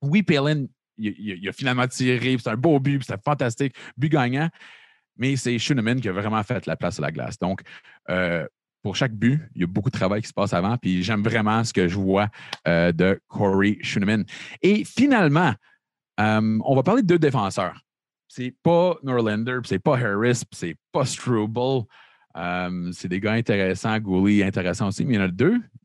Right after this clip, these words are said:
du côté du Rocket que moi, je trouve, passent sous le radar. Premièrement, on va parler de Josh Brook. Parce que toutes les questions que j'ai au sujet de Poehling, je les ai au sujet de Brook aussi. On me demande constamment qu'est-ce qui se passe avec Josh Brook. Moi, je me retourne,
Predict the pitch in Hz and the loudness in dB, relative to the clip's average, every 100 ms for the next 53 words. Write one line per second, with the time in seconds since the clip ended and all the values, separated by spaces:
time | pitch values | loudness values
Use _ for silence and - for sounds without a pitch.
0 | - - 113 101 - 131 135 143 - 101 | -20 -6 -2 -2 0 -2 -2 -10 -14 -6
1 | 95 87 - 131 _ 92 90 127 - 117 | -4 -4 -6 -10 _ -8 -6 -6 -8 -6
2 | 117 - 104 117 - - 113 95 87 98 | -6 -4 -2 -4 -6 -4 -2 -2 0 -2
3 | 113 - 208 127 127 - _ _ _ - | -2 -2 0 2 0 -4 _ _ _ -2
4 | 107 98 104 127 101 139 120 135 104 _ | 0 0 2 2 2 0 0 -2 -2 _
5 | _ - - - - _ - - 185 143 | _ -20 -18 -20 -20 _ -6 -4 -2 -2
6 | _ _ _ 208 - 190 120 - 156 135 | _ _ _ -4 0 2 2 -2 -6 -4
7 | 95 120 135 - 117 113 87 104 143 104 | 2 2 2 0 -8 -6 -4 -2 -4 -6
8 | 92 120 110 - 101 98 101 117 - 92 | -6 -4 -4 -4 -6 -4 -4 -6 -2 -2
9 | 95 _ _ 107 113 104 92 - 80 _ | -2 _ _ -4 -4 -4 -10 -10 -12 _
10 | _ - 95 98 98 113 135 135 123 - | _ -8 -2 -2 0 0 -2 -4 -8 -8
11 | 127 123 113 123 - - - 101 95 98 | -4 -2 -2 -4 -8 -14 -8 -6 -4 -4
12 | 82 - 90 - _ _ _ _ _ - | -4 -4 -8 -10 _ _ _ _ _ -20
13 | - _ - 92 90 95 85 85 135 156 | -20 _ -6 -4 -2 -2 -2 -2 -2 -4